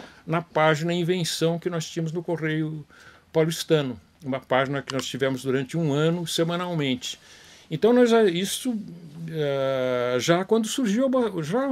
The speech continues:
apareceu logo esse, esse, eh, músico, musicólogo interessante, interessado, fazendo estudos já,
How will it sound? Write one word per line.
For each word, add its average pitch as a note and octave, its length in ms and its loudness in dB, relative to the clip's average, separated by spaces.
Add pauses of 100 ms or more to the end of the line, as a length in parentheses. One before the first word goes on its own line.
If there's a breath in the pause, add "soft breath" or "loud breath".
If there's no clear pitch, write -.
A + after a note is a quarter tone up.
(220)
apareceu G#3+ 500 2
logo A3 280 0
esse, C#3 280 -4 (560 soft breath)
esse, B2 340 -8
eh, G#2 440 -14 (720 soft breath)
músico, A2 760 -2
musicólogo A2+ 760 -4
interessante, B2+ 920 -6
interessado, C3 920 -4
fazendo E3 360 -2
estudos G3 580 -2
já, E3+ 440 -4